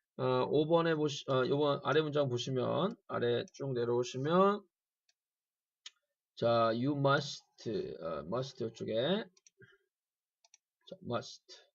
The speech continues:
"You must go to the police station with me." 하면 must라고 하는 것은 앞에서 다시 배워-, 어, 배웠는데 다시 한번 정리해보면 must는 해야만 한다라는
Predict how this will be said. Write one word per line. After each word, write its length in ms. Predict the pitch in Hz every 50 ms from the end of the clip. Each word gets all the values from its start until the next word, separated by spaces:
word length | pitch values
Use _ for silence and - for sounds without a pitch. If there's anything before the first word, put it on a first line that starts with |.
| _ _ _ _ _ _ - -
"You 160 | 113 117 117
must 680 | 113 123 135 160 185 180 180 - - _ - - - - _ _ _ _ _ _ _ _ _ _ _ _ _ _ _ _ _ _ -
go 520 | - 120 117 123 127 135 151 175 202 208 - - -
to 120 | - 110
the 140 | 107 127 139 139 - -
police 540 | - 143 165 175 190 190 180 180 - - -
station 720 | - - 156 170 180 180 - - - 120 117 123 143 120 120
with 160 | 131 - - - 117
me." 260 | 127 135 139 135 131
하면 520 | 127 117 113 123 143 170 196 214 240 - - _ _ _ _ _ _ - -
must라고 560 | 113 113 120 123 - - - 139 127 120 123
하는 160 | 117 113 113
것은 460 | 110 117 120 - - - 156 165 170 165
앞에서 540 | 117 113 - 127 120 135 127 120 - - 135
다시 320 | 123 117 117 123 120 - -
배워-, 180 | 127 120 120 -
어, 140 | - 107 113
배웠는데 420 | - 127 117 117 120 117 117 147 139
다시 180 | 127 123 139
한번 120 | 131 123 120
정리해보면 640 | 131 117 117 123 120 120 123 139 165 190 214 233 233 _ _ _ _ _ _ _ - -
must는 800 | 110 110 - - _ - - 120 131 156 180 196 208 214 226 226 - - - - - - - - - - - - -
해야만 560 | 135 131 135 135 135 135 131 131 131 127 123
한다라는 840 | 123 120 117 113 113 110 113 110 113 110 113 131 160 185 214 240 247